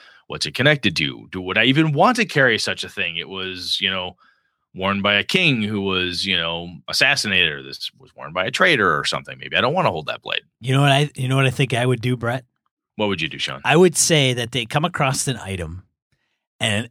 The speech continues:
Speaker 2: at the end of the day, they're sitting around the campfire. And what they do is they have to play Baron Munchausen with each other, right?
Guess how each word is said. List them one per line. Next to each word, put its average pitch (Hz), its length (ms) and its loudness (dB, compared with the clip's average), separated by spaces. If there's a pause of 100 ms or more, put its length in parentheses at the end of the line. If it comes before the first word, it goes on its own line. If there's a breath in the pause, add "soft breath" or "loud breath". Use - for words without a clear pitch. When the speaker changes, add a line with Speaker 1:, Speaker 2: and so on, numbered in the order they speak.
Speaker 2:
at 135 260 0
the 127 320 2
end 160 200 4
of 165 100 2
the 156 100 6
day, 101 380 2
they're 101 140 -4
sitting 127 320 2
around 113 240 4
the 98 80 -2
campfire. 80 720 -8 (880)
And 117 220 2
what 120 200 4
they 151 120 4
do 123 640 2
is 104 360 -2
they 113 200 2
have 117 280 2
to 113 100 -6
play 113 260 -2
Baron 117 400 2
Munchausen 90 920 -2 (1400)
with 98 140 -4
each 101 240 0
other, 104 200 0
right? 98 280 -2